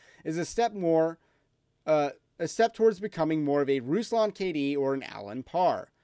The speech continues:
It's easy to call out Stephen Furtick and Kenneth Copeland. It's a waste of time, however, to spend so much effort on Corey Mahler.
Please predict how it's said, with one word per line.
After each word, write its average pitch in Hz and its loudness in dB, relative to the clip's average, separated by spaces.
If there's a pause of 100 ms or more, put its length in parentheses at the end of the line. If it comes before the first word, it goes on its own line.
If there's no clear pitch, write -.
(200)
It's 160 -6
easy 240 -4
to 254 -4
call 185 4
out 165 4
Stephen 127 -6
Furtick 202 -2 (260)
and 202 -4
Kenneth 120 -6
Copeland. 202 0 (220)
It's - -4
a 175 0
waste 156 0
of 131 -8
time, 226 -2
however, 127 -4 (480)
to 190 -6
spend 180 -2
so 196 0
much 190 0
effort 220 0
on 185 2
Corey 120 -4
Mahler. 165 2